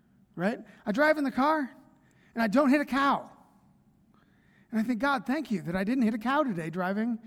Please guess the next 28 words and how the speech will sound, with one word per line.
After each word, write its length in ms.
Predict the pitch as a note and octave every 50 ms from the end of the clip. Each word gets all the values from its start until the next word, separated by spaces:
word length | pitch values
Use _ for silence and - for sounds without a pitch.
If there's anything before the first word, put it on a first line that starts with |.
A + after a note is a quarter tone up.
| - - - - _ _ _
into 160 | - G3 G#3 G#3
town." 380 | - B3 C4+ C4+ F#3+ C3 A2+ - - _ _ _ _ _ _ _ _ _ _ _ _ _ _ _ _ _ _ _ _ _ _ _ _ _ _ _
It's 100 | _ -
a 40 | A#3+
regular 460 | G#3+ G#3+ G3+ G3 G3+ A#3 A#3 A#3+ B3
occurrence. 480 | C4 B3 B3+ D4 D#4 C4+ F#3 C#3 - -
That, 200 | - D#3 D#3 F3
I 40 | F3+
mean, 180 | F3+ F#3+ F#3
there's 180 | F3 F#3+ F#3+ -
cows 320 | - D#3+ G3 A#3 B3+ B3
everywhere. 480 | C#4+ D4 C4+ A#3 E3 B2 - - - - - _ _ _ _ _ _ _ _ _ _ _ _ _ _ _ _ _ _ _ _ _ _ _ _ _ _ _ _ _ _ _ _ _ _ _ - -
Get 300 | E3+ - A#3 D#4 F#4 F4+
in 180 | - C#4 D4 D4+
the 80 | C#4+ C4
habit. 400 | A3+ B3+ D4 D#4+ D#4 C4 G3 G3
This 160 | A#3+ G3+ -
is 100 | C4+ -
silly, 400 | - - D#4+ F4 F4+ E4+ D4+ A#3+
but 200 | F#3+ B3+ - A#3+
it 80 | G3+
sounds 320 | - - C#4+ D#4 D#4+ B3 -
silly, 200 | - E4+ E4+ D#4
but 140 | B3 C#4 A#3
I'm 100 | A3+ G#3
serious 480 | - - - E4+ E4+ E4+ D#4 A#3+ -
about 220 | A#3+ A3 G#3 F#3+ E3
it. 100 | D#3